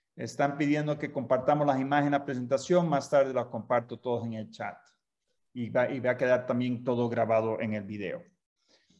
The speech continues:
Entonces, si quieres, vamos, ¿alguna pregunta? ¿Alguna otra pregunta que tengan?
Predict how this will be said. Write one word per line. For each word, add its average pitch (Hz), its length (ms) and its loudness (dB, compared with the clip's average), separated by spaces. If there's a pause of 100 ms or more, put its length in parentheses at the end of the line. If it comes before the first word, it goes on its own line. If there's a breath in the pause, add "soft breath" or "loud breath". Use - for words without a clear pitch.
(200)
Entonces, 175 400 0
si 180 80 -4
quieres, 185 400 4
vamos, 185 460 4 (120)
¿alguna 190 440 4
pregunta? 214 580 0
¿Alguna 165 340 -2
otra 170 220 0
pregunta 190 420 -2
que 175 120 -4
tengan? 196 420 -4